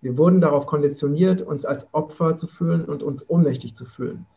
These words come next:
Weil nur dann, wenn wir das tun, sind wir regierbar und sind wir manipulierbar. Und in dem Moment, wo wir erkennen, dass wir viel, viel machtvoller sind, dass wir wirklich alles erschaffen können, was auch immer, immer wir wünschen,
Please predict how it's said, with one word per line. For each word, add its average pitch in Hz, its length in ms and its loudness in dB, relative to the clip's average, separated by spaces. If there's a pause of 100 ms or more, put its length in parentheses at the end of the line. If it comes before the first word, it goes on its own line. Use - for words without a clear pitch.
(340)
Weil 139 200 4
nur 180 300 8
dann, 180 540 4
wenn 156 120 2
wir 147 100 4
das 170 220 2
tun, 165 360 0
sind 156 260 -4
wir 151 160 4
regierbar 180 600 2
und 160 100 -4
sind 151 140 -6
wir 151 80 -2
manipulierbar. 131 760 -4 (560)
Und 127 80 -4
in 131 120 -2
dem 165 120 6
Moment, 180 560 6 (300)
wo 143 100 2
wir 143 160 8
erkennen, 165 540 2
dass 131 180 -4
wir 151 300 2 (240)
viel, 214 380 4
viel 190 360 2
machtvoller 170 580 0
sind, 139 380 -2 (460)
dass 139 180 -2
wir 131 140 4
wirklich 180 560 4
alles 202 260 6
erschaffen 170 400 -2
können, 151 440 0 (280)
was 170 180 2
auch 160 120 -2
immer, 165 260 4 (240)
immer 170 200 6
wir 151 160 4
wünschen, 165 600 0